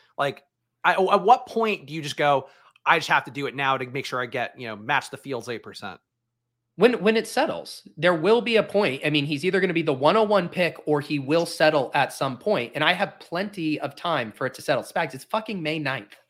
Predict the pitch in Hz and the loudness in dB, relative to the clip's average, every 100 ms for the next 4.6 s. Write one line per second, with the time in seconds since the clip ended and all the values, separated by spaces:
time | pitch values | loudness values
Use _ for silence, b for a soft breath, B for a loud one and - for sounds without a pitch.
0 | - - - 226 220 - 185 202 226 190 | -14 -12 0 0 0 2 4 4 2 2
1 | B B B 190 196 185 165 165 160 139 | B B B -4 -2 0 2 0 -2 -6
2 | 151 139 - B B 156 180 220 - 160 | -2 -4 -4 B B -8 -6 -6 0 0
3 | 156 143 143 120 107 92 - _ 139 135 | 0 -6 -6 -4 -8 -10 -20 _ -6 -6
4 | 131 135 147 147 123 110 | 0 2 0 -2 -10 -10